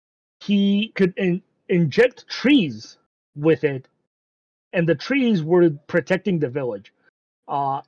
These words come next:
because the trees themselves were a type of origami. And I should mention that Lindau was really surprised, not Lindau, Lenka was really surprised to see trees because the whole world is essentially a desert. No life remains because the origami eat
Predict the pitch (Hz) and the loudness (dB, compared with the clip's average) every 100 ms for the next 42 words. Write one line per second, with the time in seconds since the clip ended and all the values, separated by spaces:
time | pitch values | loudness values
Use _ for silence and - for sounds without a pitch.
0 | _ 175 170 151 170 240 233 208 175 214 | _ 0 0 0 -2 0 2 0 0 2
1 | 214 165 147 165 143 156 151 135 147 135 | 2 0 4 2 2 -4 -6 -8 -8 -8
2 | 131 127 113 101 _ _ _ _ _ _ | -8 -10 -14 -18 _ _ _ _ _ _
3 | _ _ - 160 160 226 214 214 - 170 | _ _ -4 0 2 2 4 2 0 -2
4 | 151 147 143 135 _ 147 214 262 202 175 | 0 0 -2 -6 _ 2 2 4 4 4
5 | 170 143 127 196 196 180 135 147 147 143 | 2 0 2 4 2 0 -4 -2 -2 -4
6 | 131 170 151 135 123 120 135 - 170 226 | -4 -4 -4 -8 -10 -10 -12 -2 0 2
7 | 214 180 151 196 180 131 156 - 135 277 | 4 4 6 4 4 0 -2 -2 -8 -6
8 | 311 147 113 117 123 131 151 214 165 220 | -6 -6 -10 -10 -10 -2 2 2 4 4
9 | 208 156 139 156 156 156 143 139 131 - | 4 -2 -4 -4 -4 -4 -4 -6 -8 -10
10 | 156 131 165 143 127 - _ _ _ _ | -10 -2 -2 -2 -6 -18 _ _ _ _
11 | _ _ _ _ _ _ 165 160 196 190 | _ _ _ _ _ _ -2 4 6 6
12 | 180 180 - _ 165 170 180 208 165 131 | 4 2 -2 _ -2 0 2 2 0 -4
13 | 143 147 156 147 156 147 147 156 - 151 | -2 -2 0 0 0 0 -4 -8 -10 -12